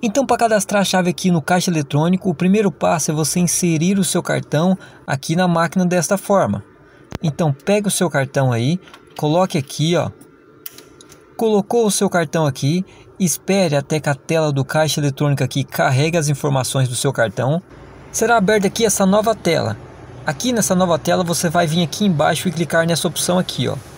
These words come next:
Pix e outras informações. Agora aqui do lado esquerdo você vai clicar em gerenciar chave Pix.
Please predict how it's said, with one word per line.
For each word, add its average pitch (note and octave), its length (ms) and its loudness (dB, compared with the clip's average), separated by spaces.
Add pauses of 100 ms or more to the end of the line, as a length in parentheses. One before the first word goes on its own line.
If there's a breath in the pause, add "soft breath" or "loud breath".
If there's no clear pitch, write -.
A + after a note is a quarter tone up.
(400)
Pix G#3+ 380 -2
e F#3+ 120 4
outras F#3 360 2
informações. F#3 840 0 (840 loud breath)
Agora A3 280 4
aqui G#3 140 -2
do G3+ 80 2
lado G3 200 4
esquerdo F#3 420 2
você F#3 200 0
vai F#3 80 2
clicar F3 360 0
em E3 140 2
gerenciar E3+ 760 2
chave F3 400 2
Pix. - 540 -2